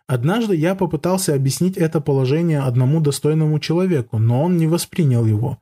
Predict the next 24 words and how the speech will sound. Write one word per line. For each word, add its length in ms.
После 340
ко 140
мне 180
в 120
руки 240
попали 440
разорванные 880
ведомости 680
из 260
отчётов 580
диуанов 720
государственной 720
казны 400
Ма'муна. 640
В 160
них 300
были 340
сведения 600
о 160
приходе 520
и 140
расходах. 640
Так 220
вот, 180